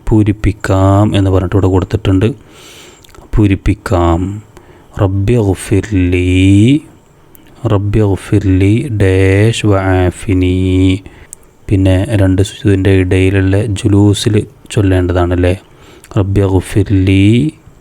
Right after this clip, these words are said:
വർഹംനി വജ്ബുർനി വർഫഅനി വർസുഖ്നി വഹ്ദിനി വആഫിനി" എന്നാണ്.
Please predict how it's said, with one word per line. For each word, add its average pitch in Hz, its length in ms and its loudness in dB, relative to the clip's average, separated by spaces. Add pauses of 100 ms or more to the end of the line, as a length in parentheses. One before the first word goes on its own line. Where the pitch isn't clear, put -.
(440)
വർഹംനി 101 1400 2 (960)
വജ്ബുർനി 98 1400 2 (540)
വർഫഅനി 98 1040 0
വർസുഖ്നി 107 1040 2
വഹ്ദിനി 110 840 0
വആഫിനി" 110 720 0
എന്നാണ്. 92 420 0